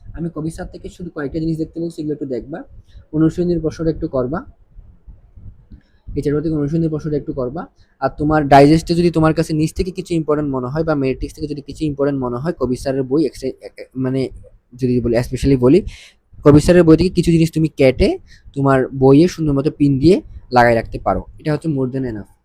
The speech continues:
আর এখানে আমাদের, আর এই চ্যাপ্টারে তোমরা যারা একাডেমিক আছো তোমরা অবশ্যই বুট প্রশ্ন একটু সলভ করে ফেলবা, এবং এই চ্যাপ্টারটা হচ্ছে অনেক বেশি সিলেক্টিভ, অর্থাৎ এখান থেকে একদম জায়গা জায়গা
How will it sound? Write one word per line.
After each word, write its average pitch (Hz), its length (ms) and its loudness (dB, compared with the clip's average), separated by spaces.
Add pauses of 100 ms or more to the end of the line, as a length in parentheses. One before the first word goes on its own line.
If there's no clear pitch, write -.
আর 123 80 -10 (100)
এখানে 156 260 -6
আমাদের, 160 220 -2 (440)
আর 131 60 2 (120)
এই 143 80 0
চ্যাপ্টারে 165 360 0 (220)
তোমরা 156 220 -2
যারা 151 200 4
একাডেমিক 143 420 -4
আছো 175 180 -12
তোমরা 147 220 -6
অবশ্যই 131 300 -6
বুট 147 200 -2
প্রশ্ন 151 260 -14
একটু 147 200 -12
সলভ 127 200 -6
করে 135 160 -6
ফেলবা, 156 240 -8 (320)
এবং 165 180 -4
এই 151 80 0
চ্যাপ্টারটা 165 340 -6
হচ্ছে 165 200 -8
অনেক 160 180 0
বেশি 160 220 -8
সিলেক্টিভ, 151 360 -4 (100)
অর্থাৎ 160 200 -8 (120)
এখান 147 240 -12
থেকে 165 160 -10 (380)
একদম 147 280 -4
জায়গা 143 300 0
জায়গা 127 200 -4